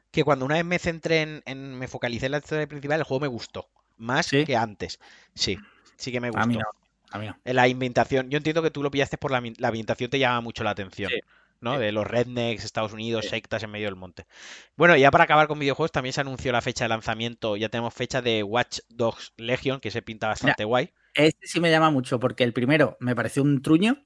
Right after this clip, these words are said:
Speaker 1: Sí.
Speaker 2: pero el segundo además lo pillé cuando ya llevaba
Speaker 1: Ujú.
Speaker 2: recorrido, me costó como veinticinco euros,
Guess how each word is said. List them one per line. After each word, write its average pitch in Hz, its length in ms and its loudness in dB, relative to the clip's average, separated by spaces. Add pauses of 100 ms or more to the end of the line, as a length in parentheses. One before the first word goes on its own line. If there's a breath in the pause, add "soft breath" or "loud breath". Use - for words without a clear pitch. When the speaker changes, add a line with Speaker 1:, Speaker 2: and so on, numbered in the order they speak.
(160)
Speaker 1:
Sí. 104 200 -6 (120)
Speaker 2:
pero 135 160 6
el 131 100 2
segundo 147 440 0
además 127 340 0
lo 123 180 -2
pillé 131 600 2
cuando 120 240 0
ya 113 680 0 (240)
llevaba 117 320 0
Speaker 1:
Ujú. 117 80 2
Speaker 2:
recorrido, 113 340 4
me 120 80 -4
costó 117 260 -2
como 123 180 2
veinticinco 120 480 0
euros, 175 360 2